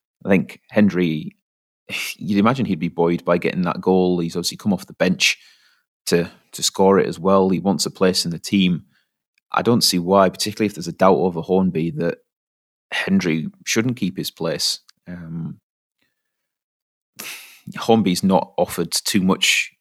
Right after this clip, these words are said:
yet. I mean, it was the first time I'd kind of seen him and, um, Florian Kamberi play together last week against Celtic, and it was marked that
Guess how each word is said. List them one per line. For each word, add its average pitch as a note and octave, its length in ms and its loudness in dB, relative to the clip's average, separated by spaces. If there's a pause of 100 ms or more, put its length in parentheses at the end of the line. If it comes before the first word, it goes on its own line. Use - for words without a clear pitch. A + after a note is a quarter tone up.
(220)
yet. A2 560 0
I - 40 -6
mean, F2 400 -2 (800)
it F2+ 40 -4
was - 100 -2
the - 60 -6
first G#2+ 240 2
time F#2+ 140 2
I'd F#2 100 -2
kind F#2 140 0
of E2+ 80 -6
seen F2+ 200 -2
him F2+ 560 -4
and, E2 380 -6 (340)
um, D#2+ 560 -16 (960)
Florian F#2 260 4
Kamberi F2 360 4
play F2 140 2
together F2+ 340 2
last F2+ 280 0
week - 320 -6 (460)
against - 360 -2
Celtic, E2+ 400 0
and E2 120 -2
it D2+ 80 -4
was - 200 -10
marked G2 480 0
that E2 220 -8